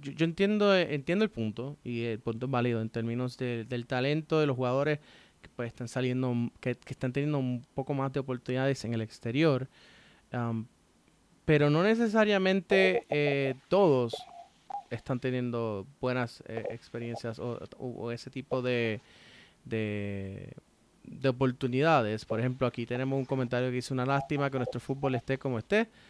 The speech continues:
porque Dennis está para más que la U S L". Am, por eso, por eso te pregunto, de-, desde tu perspectiva,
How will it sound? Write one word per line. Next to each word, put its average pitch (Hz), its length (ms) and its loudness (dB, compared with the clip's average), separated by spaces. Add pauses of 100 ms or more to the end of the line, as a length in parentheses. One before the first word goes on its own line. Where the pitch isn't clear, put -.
(220)
porque 123 260 -2
Dennis 139 400 0
está 147 460 2
para 127 220 2
más 127 200 0
que - 160 -2
la 113 80 0
U 117 200 0
S 123 220 0
L". 135 200 2 (600)
Am, 117 720 -4 (2500)
por 160 140 2
eso, 196 260 4
por 180 120 6
eso 190 160 4
te 208 100 2
pregunto, 196 520 2
de-, 127 120 -2
desde 139 280 -2
tu 147 140 -6
perspectiva, 170 840 0